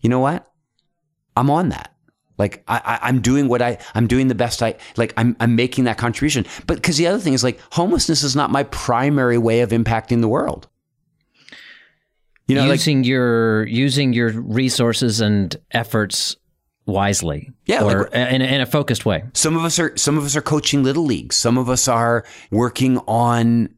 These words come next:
Speaker 1: pu-, a water purification system at, at our research laboratory.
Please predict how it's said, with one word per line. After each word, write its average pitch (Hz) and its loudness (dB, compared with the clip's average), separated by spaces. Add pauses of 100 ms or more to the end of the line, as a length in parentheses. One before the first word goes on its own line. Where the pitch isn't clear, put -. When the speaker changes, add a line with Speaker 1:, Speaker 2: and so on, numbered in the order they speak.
(120)
Speaker 1:
pu-, - -2
a 123 2
water 127 2
purification 131 0
system 113 0
at, 110 -4
at 110 -2
our 110 0
research 127 0
laboratory. 85 -2